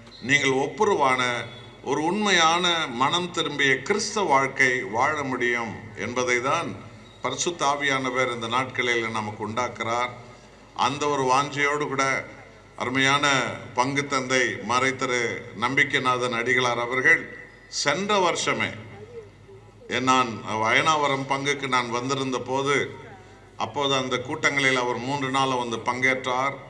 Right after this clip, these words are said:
அவர் சென்ற வருஷமே இந்த வருஷத்தின், இந்த தவக்காலத்தின் கூட்டங்களுக்காக உங்கள் எல்லார் சார்பாக எனக்கு ஒரு அழைப்பை அவர்கள் கொடுத்தார்கள். ஆகவே அதை நமது ஆயர் அவர்கள் கேள்விப்பட்டு அவருக்கு ரொம்ப சந்தோஷமாய் போனது.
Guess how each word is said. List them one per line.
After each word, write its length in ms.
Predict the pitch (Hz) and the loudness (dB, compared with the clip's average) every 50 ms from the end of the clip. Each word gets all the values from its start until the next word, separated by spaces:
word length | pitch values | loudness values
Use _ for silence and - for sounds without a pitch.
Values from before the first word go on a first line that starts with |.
| - - - - - - - - | -20 -20 -20 -20 -20 -20 -20 -4
அவர் 280 | - 101 113 123 120 - | -2 0 0 0 -2 -2
சென்ற 560 | - - 156 156 175 196 202 214 208 185 165 | -2 0 0 0 0 0 0 0 2 2 0
வருஷமே 400 | - - - 156 151 160 175 196 185 147 101 - - - - - | 0 -2 -2 -2 0 0 0 0 0 -2 -4 -8 -12 -16 -14 -10
இந்த 240 | - 123 131 139 139 | -6 -6 -4 -2 -2
வருஷத்தின், 720 | 135 135 135 - - 165 160 151 151 147 139 135 135 131 113 110 | -2 -2 -4 -4 -6 -6 -6 -2 -2 -2 -2 -2 -4 -6 -8 -8
இந்த 320 | 117 123 127 127 120 120 123 | -4 -2 0 0 0 -2 -2
தவக்காலத்தின் 840 | 135 131 131 143 143 - 143 131 131 131 127 127 131 131 123 120 | -2 -2 -2 -2 -2 0 0 2 2 0 -2 -2 -4 -4 -6 -4
கூட்டங்களுக்காக 800 | 123 127 123 123 123 120 120 117 117 113 110 117 110 110 107 110 | -6 -6 -4 -4 -4 -2 0 -2 -2 -2 -2 -2 -2 -2 -2 -2
உங்கள் 260 | 110 107 104 104 98 | -4 -4 -4 -4 -4
எல்லார் 360 | 98 101 110 120 131 131 123 | -2 -2 -2 -2 -2 -2 -2
சார்பாக 800 | - - - 117 113 110 104 110 110 107 104 107 107 101 90 - - - - - - - - - - | -2 -4 -4 -4 -4 -4 -2 -2 -2 0 0 0 -2 -2 -2 -6 -10 -14 -16 -18 -20 -20 -20 -14 -10
எனக்கு 300 | 95 107 113 113 107 113 | -6 -6 -6 -4 -4 -4
ஒரு 140 | 113 107 104 | -2 -2 0
அழைப்பை 540 | 101 107 110 113 113 107 104 107 104 101 98 - | 0 0 0 0 -2 -2 -2 0 0 0 0 -2
அவர்கள் 480 | 87 95 95 95 92 92 92 92 92 - | -2 -4 -2 -2 0 0 -2 -2 -2 -4
கொடுத்தார்கள். 640 | 110 110 110 107 107 101 92 87 - 76 69 - - - - - - - - - - - - - - - - - - - - - | -4 -4 -4 -4 -2 -2 -2 -2 -4 -8 -12 -14 -16 -18 -20 -20 -20 -20 -20 -20 -20 -20 -20 -20 -20 -20 -20 -20 -20 -20 -8 -2
ஆகவே 380 | 101 120 120 131 131 127 131 | -2 0 0 2 2 4 4
அதை 280 | 127 123 120 120 117 110 | 4 2 2 0 0 0
நமது 340 | 110 113 113 113 117 107 110 | -2 -4 -4 -4 -2 -2 0
ஆயர் 380 | 107 117 131 135 131 131 127 | 0 2 2 2 2 2 0
அவர்கள் 400 | 123 117 117 113 107 113 110 110 | 0 -2 -2 0 0 0 -2 -2
கேள்விப்பட்டு 560 | 113 123 127 127 127 127 107 120 117 113 143 | -2 -2 -2 0 -2 -2 -2 -4 -4 -2 -2
அவருக்கு 280 | 139 135 131 117 107 110 | -2 -2 -2 -4 -4 -4
ரொம்ப 260 | 113 117 131 135 143 | -4 -4 -2 -4 -4
சந்தோஷமாய் 720 | 139 - 139 131 139 151 147 147 - 135 135 131 123 120 120 | -4 -4 -4 -4 -2 -4 -4 -4 -4 -2 0 0 0 0 -2
போனது. 380 | 101 92 90 82 76 - - | -4 -6 -6 -8 -10 -12 -14